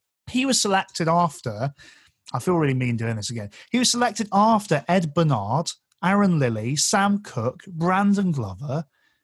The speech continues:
I, I don't know how he fell this hard, but he had a fabulous hundred. I mean, look what he's done for the Manchester Originals and look what he's done for Lancashire. He's a left armer.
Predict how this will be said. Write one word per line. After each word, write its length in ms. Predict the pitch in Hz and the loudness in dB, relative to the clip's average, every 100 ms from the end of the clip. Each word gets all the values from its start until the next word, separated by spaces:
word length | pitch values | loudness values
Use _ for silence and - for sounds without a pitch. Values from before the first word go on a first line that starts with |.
| _ _ _ _ 220 208 | _ _ _ _ -14 -10
I, 220 | - - 208 | -8 -8 -4
I 60 | 247 | -2
don't 180 | 277 269 | 0 0
know 100 | 233 | 0
how 460 | 147 - 247 277 | -4 -4 0 2
he 100 | 233 | 2
fell 380 | 151 - 190 180 | 2 0 0 2
this 240 | 170 156 | 0 -2
hard, 280 | - 240 254 | -2 0 0
but 100 | 208 | 0
he 80 | - | -2
had 120 | 254 | -2
a 40 | 269 | -2
fabulous 520 | - 277 311 247 170 | -2 -2 0 -2 0
hundred. 320 | 233 285 175 | 0 0 0
I 40 | 156 | 2
mean, 160 | 202 202 - - - _ - 147 | 0 -2 -18 -20 -20 _ -20 -10
look 240 | 208 285 - | -4 -2 0
what 140 | 220 | 2
he's 120 | 220 | 0
done 340 | - 240 262 180 | 2 4 4 2
for 120 | 156 | 0
the 80 | 175 | 0
Manchester 560 | 185 196 - - - | 2 2 2 0 0
Originals 720 | 180 226 - 135 107 110 - - - | 0 0 0 -4 -6 -8 -10 -12 -12
and 140 | - 208 | -2 0
look 120 | 247 | 2
what 80 | 240 | 0
he's 100 | 220 | 0
done 280 | - - 135 | 2 2 2
for 260 | 165 202 | 0 -2
Lancashire. 640 | 196 220 277 247 156 143 113 | 0 -2 -2 -2 -2 -2 -2
He's 240 | 156 170 | -2 0
a 40 | 160 | 2
left 320 | 214 262 - | 0 0 0
armer. 420 | 127 107 113 214 | 0 0 0 -2